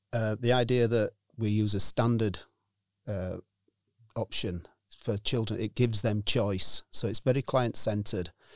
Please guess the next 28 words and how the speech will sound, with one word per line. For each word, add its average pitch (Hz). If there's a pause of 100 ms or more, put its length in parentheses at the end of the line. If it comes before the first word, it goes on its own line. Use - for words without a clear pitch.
(140)
So 104
you've 107
been 131
screened, 101 (240)
we've 113
identified 113
an 117
issue, 95 (680)
and -
then 120
it's -
a -
conversation 104
between 104
the 98
school 95
and 90
parents. 95
As -
the 110
school 120
are 110
gonna 98
identify 98 (560)
what 117
is 104
out 95
there, 95